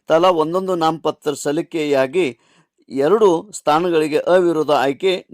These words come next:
ನಡೆದಿದ್ದಾಗಿ ಚುನಾವಣೆ ಅಧಿಕಾರಿ ಪ್ರಭಾವತಿ ಫಕೀರ್ಪುರ್ ತಿಳಿಸಿದರು. ಈ ಒಂದು ಕಾರ್ಖಾನೆಯು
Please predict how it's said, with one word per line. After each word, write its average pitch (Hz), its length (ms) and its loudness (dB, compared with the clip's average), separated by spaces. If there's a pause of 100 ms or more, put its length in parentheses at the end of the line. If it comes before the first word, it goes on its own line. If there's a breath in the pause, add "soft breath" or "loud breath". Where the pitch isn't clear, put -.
ನಡೆದಿದ್ದಾಗಿ 143 720 -2
ಚುನಾವಣೆ 156 500 -2
ಅಧಿಕಾರಿ 143 680 -4 (320)
ಪ್ರಭಾವತಿ 156 540 -2
ಫಕೀರ್ಪುರ್ 147 840 -4 (300)
ತಿಳಿಸಿದರು. 123 760 -2 (1200)
ಈ 220 100 -2
ಒಂದು 175 500 4 (1120)
ಕಾರ್ಖಾನೆಯು 160 840 4